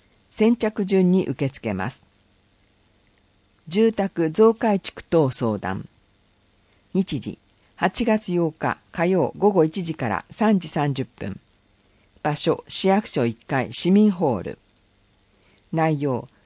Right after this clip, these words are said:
住宅リフォーム時の注意点など。主催、埼玉土建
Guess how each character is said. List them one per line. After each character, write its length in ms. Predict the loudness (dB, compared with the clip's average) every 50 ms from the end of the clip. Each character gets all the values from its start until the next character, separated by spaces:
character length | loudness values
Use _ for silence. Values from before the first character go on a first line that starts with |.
| _ _ -8
住 260 | -4 0 0 0 2
宅 340 | 0 0 -2 -2 -2 -4 -2
リ 120 | 0 -2
フ 160 | 0 2 2 2
ォ 20 |
ー 20 | 4
ム 140 | 2 2 0
時 120 | 0 0
の 180 | 0 0 -2 -2
注 280 | -2 0 2 4 4
意 120 | 2 2 0
点 300 | -4 -4 -4 -4 -6 -8
な 140 | -8 -8
ど。 140 | -10 -12 -14 -16 _ _ _ _ _ _ _ _ _ _ _ _ _ _ _ _ _
主 160 | -6 -4 -4
催、 340 | -2 -2 -2 -2 -2 -4 -8 _ _ _ _ _ _
埼 280 | -6 -2 0 0 2 2
玉 260 | 0 -2 0 -2 -2
土 160 | -2 -4 -4
建 260 | -2 -2 -2 -2 -2